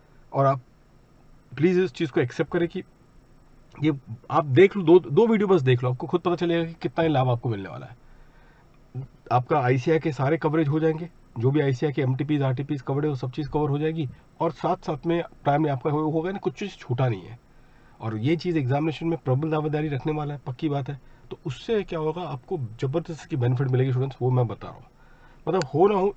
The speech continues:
इतना भी कर लो ना, तो बीस नंबर तो आपको बन जाएगा। उतना तो मुझे प्राइमरी इतना assurance है कि इतना मेहनत करने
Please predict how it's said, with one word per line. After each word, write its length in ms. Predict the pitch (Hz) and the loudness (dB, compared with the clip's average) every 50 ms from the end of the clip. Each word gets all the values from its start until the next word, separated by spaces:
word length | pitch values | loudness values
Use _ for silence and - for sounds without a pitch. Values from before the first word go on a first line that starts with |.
| - | -4
इतना 300 | 170 143 - - - 208 | -6 -6 -6 -4 -2 -2
भी 120 | 202 214 208 | -2 -2 -2
कर 180 | - 165 151 | -2 -2 0
लो 100 | 165 196 | 0 0
ना, 60 | 226 240 | 0 2
तो 100 | 226 185 | 0 0
बीस 320 | 143 147 190 190 - - | 0 0 -2 -2 -2 -2
नंबर 160 | 180 180 185 | -2 -2 0
तो 60 | 180 | -2
आपको 160 | 175 165 - 165 | -2 -2 -2 0
बन 180 | 131 131 127 | 0 0 0
जाएगा। 340 | 113 101 98 95 113 113 - - - - - - - - - - - - - - | 0 -2 -6 -10 -14 -18 -20 -20 -20 -20 -20 -20 -20 -20 -20 -20 -20 -20 -14 -12
उतना 200 | 147 131 170 175 | -6 -2 0 2
तो 80 | 170 175 | 2 4
मुझे 220 | 170 160 185 175 | 4 6 4 4
प्राइमरी 640 | 160 - - - - - - 151 151 170 175 170 156 | 2 0 -10 -20 -12 -4 0 0 2 4 4 4 2
इतना 200 | 135 - 170 147 | 2 0 -2 -2
assurance 340 | 131 - 160 165 175 160 | 0 2 2 2 2 0
है 60 | 175 165 | -2 -4
कि 80 | 170 | -6
इतना 180 | 151 131 - 160 | -4 -2 -2 0
मेहनत 260 | 147 151 151 147 - | 0 0 0 -2 -2
करने 400 | - 143 127 120 135 160 160 | -2 -2 -2 0 0 0 0